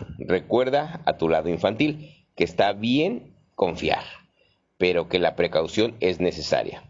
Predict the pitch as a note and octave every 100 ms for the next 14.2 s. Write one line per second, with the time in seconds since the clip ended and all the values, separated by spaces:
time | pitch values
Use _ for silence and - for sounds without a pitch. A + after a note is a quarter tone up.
0 | - _ - F2 D#2+ D#2+ E2+ F#2 G#2+ G#2+
1 | A2+ E2 F#2 G2 A#2 C#3 D3+ - - D2+
2 | - E2+ D#2+ D#2 C2 G1+ - - _ _
3 | _ _ _ _ - - _ - F#2+ F2+
4 | E2 D#2+ - B2+ C#3 - - F2 F#2+ -
5 | B2 G#2 - A#2+ B2 A2 - F#2 A#2+ B2
6 | - - - - C#2+ - E2 F#2+ A2 F2
7 | - F2 D#2 D2+ F#2 G2 F#2 - - A2
8 | C3 - - - - - A#2+ B2 C#3+ F3+
9 | G3 - - - - G2 G2 A#2 C3 C#3+
10 | D#3 A#2+ - F#2+ G2+ A2 B2 C#3 - -
11 | - - E2 D#2 E2+ F2 F2 F#2 F2+ F2
12 | A2 A#2+ B2+ C3 C3+ D3 D3 - - G#2+
13 | G#2 G2+ G2+ G2+ C#3+ D3+ D3+ D3 C#3 F3+
14 | F3 D3